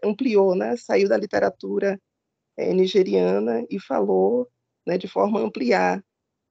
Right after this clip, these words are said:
o ensino de língua inglesa nessa, nessa questão. É, eu vou aproveitar aqui que tem vários professores de inglês e vou,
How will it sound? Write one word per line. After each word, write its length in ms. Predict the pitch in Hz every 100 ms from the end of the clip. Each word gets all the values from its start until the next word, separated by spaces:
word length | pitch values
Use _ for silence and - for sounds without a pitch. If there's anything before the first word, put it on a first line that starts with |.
| -
o 240 | 185 190
ensino 360 | 208 - 214 208
de 160 | 214
língua 340 | 202 180 202 196
inglesa 540 | 196 180 190 214 240
nessa, 520 | 208 196 - - 208 208 -
nessa 240 | 190 -
questão. 500 | 208 226 - - 90 - _ _ _ _ _ -
É, 640 | 175 185 180 180 143 - - _ _ _ _ _ _ _ _
eu 260 | 185 226 220
vou 600 | 226 214 202 190 - - -
aproveitar 760 | 190 208 220 190 - - 226 226 _
aqui 340 | - 226 - 196
que 80 | 196
tem 140 | 196
vários 280 | 202 196 254
professores 520 | 202 202 - 190 190
de 160 | 220 196
inglês 520 | 185 175 196 247 247 _ _ - - - - -
e 140 | 208
vou, 1120 | 214 220 196 202 214 214 202 185 - 123 -